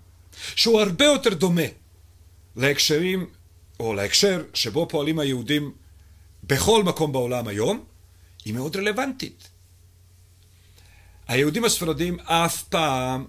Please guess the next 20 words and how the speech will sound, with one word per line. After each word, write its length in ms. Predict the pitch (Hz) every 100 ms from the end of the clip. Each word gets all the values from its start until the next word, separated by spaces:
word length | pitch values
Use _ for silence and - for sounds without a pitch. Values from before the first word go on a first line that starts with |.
| -
לא 420 | 131 123 127 131
היו 300 | 135 139 131 -
קבוצת 460 | - 131 - 117 120
מיעוט 260 | 107 101
יחידה. 320 | 104 - 90 82 - - - - _ _ _ _ _ - - _ _ _ - _ - - - - _ - - - - - - -
אה, 480 | 117 123 123 123 123 - - _ _ -
בספרד 420 | 113 - 131 180
המוסלמית 720 | 185 170 180 160 156 151 - - _ _ _
הם 140 | 113 101
חיו 380 | 135 151 151
יחד 580 | 127 95 131 127 147 143 147 - - _ - _ _ _ _ _
עם 200 | - 135
הנוצרים 760 | 139 135 - 107 101 131 156 160 - -
ועם 140 | 101
המוסלמים. 440 | 101 110 135 110 82 - _ _ - -
בספרד 420 | 151 185 240 240 262
הנוצרית, 680 | 254 254 285 330 - - - - _ _ - _ -
לפני 400 | 113 123 214 285
שהם 240 | - 202 143
גורשו, 480 | 123 - 107 113